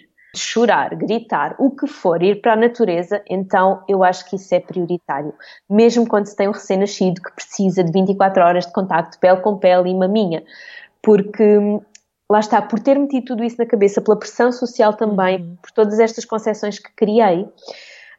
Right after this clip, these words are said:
Speaker 1: foram mesmo dezoito meses, mais depois, mais tarde, ainda se tornou mais tempo em que eu ultrapassei a todos os níveis os meus limites. E agora a fatura, estamos a falar de quatro anos,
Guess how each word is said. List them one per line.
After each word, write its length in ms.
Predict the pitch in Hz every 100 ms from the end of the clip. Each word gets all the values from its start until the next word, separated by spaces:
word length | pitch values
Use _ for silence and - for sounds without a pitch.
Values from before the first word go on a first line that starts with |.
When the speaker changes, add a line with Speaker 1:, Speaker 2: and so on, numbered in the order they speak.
| 214
Speaker 1:
foram 200 | 254 269
mesmo 380 | 254 247 240 233
dezoito 300 | 214 226 226
meses, 260 | 190 202
mais 480 | 190 190 190 196 208
depois, 320 | - - 170
mais 200 | 180 170
tarde, 200 | 170 180 -
ainda 140 | 180
se 100 | 180
tornou 240 | - 180 175
mais 300 | 180 208 -
tempo 220 | 190 185
em 60 |
que 100 | 196
eu 40 | 208
ultrapassei 720 | 202 214 220 220 - 208 202
a 40 |
todos 240 | 202 220 190
os 100 | 202
níveis 340 | 208 196 202
os 120 | 202
meus 220 | 202 202 190
limites. 480 | 202 208 202 202 -
E 80 | 202
agora 320 | 190 214 240
a 40 |
fatura, 480 | 240 214 208 220 240
estamos 260 | 247 220 220
a 40 |
falar 300 | 220 220 202
de 100 | -
quatro 420 | - 254 262 254
anos, 400 | 240 214 208 -